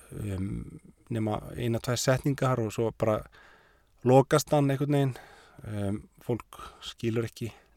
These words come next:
neitt í þessu, hann þrífst illa í sveitinni, eðlilega. Uh, hann dugar ekki vel til þeirra verka sem þarf að vinna þar,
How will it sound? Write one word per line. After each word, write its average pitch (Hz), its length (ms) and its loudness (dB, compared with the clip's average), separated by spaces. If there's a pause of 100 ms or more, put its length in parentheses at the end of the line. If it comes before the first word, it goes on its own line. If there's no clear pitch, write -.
neitt 123 220 -4
í 120 80 4
þessu, 139 340 6
hann 127 180 2
þrífst 131 380 0
illa 127 260 4
í 123 60 2
sveitinni, 127 520 4
eðlilega. 113 520 2 (800)
Uh, 95 460 -2 (180)
hann 110 220 2 (140)
dugar 120 340 6
ekki 113 180 -2
vel 110 220 0 (100)
til 117 160 -4 (320)
þeirra 113 240 4
verka 117 320 -6
sem 113 160 -6 (300)
þarf 120 160 4
að 110 80 4
vinna 127 260 6
þar, 104 300 6